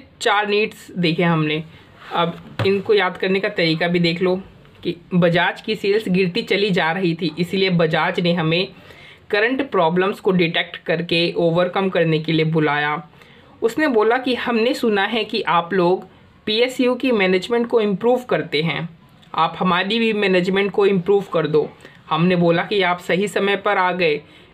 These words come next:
नहीं तो थोड़े समय बाद हमें एलिंग Industries की help करने के लिए बुलाया जाता। बजाज ने बोला कि आप जल्दी से हमारी desired objective को अचीव करने में,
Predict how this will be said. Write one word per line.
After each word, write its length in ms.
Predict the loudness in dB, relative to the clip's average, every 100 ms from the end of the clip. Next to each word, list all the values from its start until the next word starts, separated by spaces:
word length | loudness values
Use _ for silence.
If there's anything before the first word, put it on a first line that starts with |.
| 0
नहीं 220 | 2 2
तो 140 | 0 0
थोड़े 340 | 0 2 2
समय 280 | 0 2 2
बाद 280 | 2 2 0
हमें 360 | 0 2 0 -2 -10 -20 -4
एलिंग 400 | 0 2 2 2
Industries 520 | 2 0 0 -2 -2
की 120 | -2 -2
help 280 | -2 -4
करने 280 | -2 0 0
के 140 | 0 0
लिए 140 | 0
बुलाया 360 | 2 2 2 2
जाता। 380 | 0 -2 -4 -6 -10 -20 -20 -20 -4
बजाज 380 | 0 2 0 -2 -2
ने 100 | 0
बोला 300 | 2 2 0
कि 220 | 0 -2
आप 280 | -2 -2 0
जल्दी 320 | 0 0 0
से 120 | 0 0
हमारी 380 | 0 0 0 2
desired 460 | 2 2 0 0
objective 520 | 0 0 -2 -2 -2 0
को 80 | 0
अचीव 300 | 0 0 -2
करने 280 | 0 0 2
में, 280 | 0 -2 -4